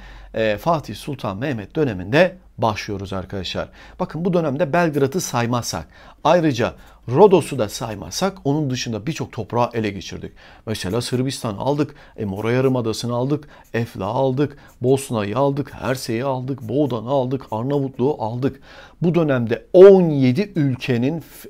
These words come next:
e, fethedildiğini söyleyebilirim arkadaşlar. Yani Fatih döneminde batıya doğru, e, ciddi bir şekilde yönelmişiz ve batı topraklarının büyük bir çoğunluğunu ele geçirmişiz. Şimdi Anadolu siyasetine, yani Anadolu fetihlerine baktığımızda ise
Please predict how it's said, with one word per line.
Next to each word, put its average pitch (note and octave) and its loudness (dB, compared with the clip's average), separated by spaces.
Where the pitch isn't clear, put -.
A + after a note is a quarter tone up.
e, A2+ -2
fethedildiğini B2+ -2
söyleyebilirim F#2+ -6
arkadaşlar. - -14
Yani D3+ 2
Fatih D#3+ -2
döneminde A#2+ -2
batıya C#3 0
doğru, C3 2
e, G#2+ 2
ciddi A#2 -2
bir F3 0
şekilde B2 -2
yönelmişiz E3 2
ve B2 2
batı A#2+ -2
topraklarının G#2+ -8
büyük D#3+ 0
bir G#2 -8
çoğunluğunu D3+ -2
ele C3 4
geçirmişiz. G#2 -6
Şimdi F#3+ 0
Anadolu F3 4
siyasetine, B2 -2
yani A2 -4
Anadolu D#3+ 2
fetihlerine B2 -2
baktığımızda F#2 -4
ise G3+ 0